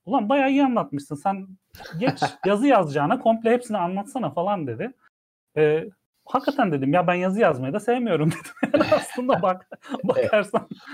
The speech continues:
Speaker 1: <laughs> o,
Speaker 3: Geç
Speaker 1: o şekilde
Speaker 3: kalmışsın o
Speaker 1: bir
Speaker 3: zaman.
Speaker 1: yavaş yavaş, e, evrimleşme oldu. Yedi,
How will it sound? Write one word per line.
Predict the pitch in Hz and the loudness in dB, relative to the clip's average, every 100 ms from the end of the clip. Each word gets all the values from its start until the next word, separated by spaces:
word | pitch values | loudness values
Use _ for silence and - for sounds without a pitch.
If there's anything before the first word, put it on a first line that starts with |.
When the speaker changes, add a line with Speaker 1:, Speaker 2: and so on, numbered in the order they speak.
| 262 - 226 | -4 -2 -2
Speaker 1:
<laughs> | - - - - - - - | -2 -6 -10 -18 -20 -20 -2
o, | - | 0
Speaker 3:
Geç | - | 2
Speaker 1:
o | |
şekilde | 262 233 | 0 -2
Speaker 3:
kalmışsın | - 165 196 | -4 -4 -4
o | 214 | -4
Speaker 1:
bir | 247 | -4
Speaker 3:
zaman. | 190 165 - | -6 -8 -6
Speaker 1:
yavaş | 247 240 240 240 | -4 0 -2 -2
yavaş, | 160 185 247 - _ _ | -2 -2 -4 -10 _ _
e, | 147 | 0
evrimleşme | 147 160 185 190 202 202 196 - | 0 0 0 0 -2 -4 -6 -6
oldu. | 143 135 | -6 -4
Yedi, | 180 185 165 190 202 | -4 -2 -2 -2 -6